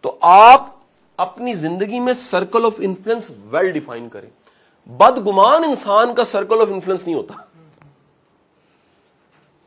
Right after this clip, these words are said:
فوکس نہیں ہوتا اس کی زندگی، وہ اپنی انرجی کو وہاں لگاتا ہے جہاں سے کچھ آنے نہیں ہے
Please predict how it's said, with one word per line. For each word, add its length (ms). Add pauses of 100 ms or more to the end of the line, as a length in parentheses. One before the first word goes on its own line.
(240)
فوکس 300
نہیں 100
ہوتا 160
اس 120
کی 100
زندگی، 220 (360)
وہ 100
اپنی 220
انرجی 300
کو 340 (280)
وہاں 440
لگاتا 400
ہے 60
جہاں 200
سے 120
کچھ 160
آنے 200
نہیں 180
ہے 40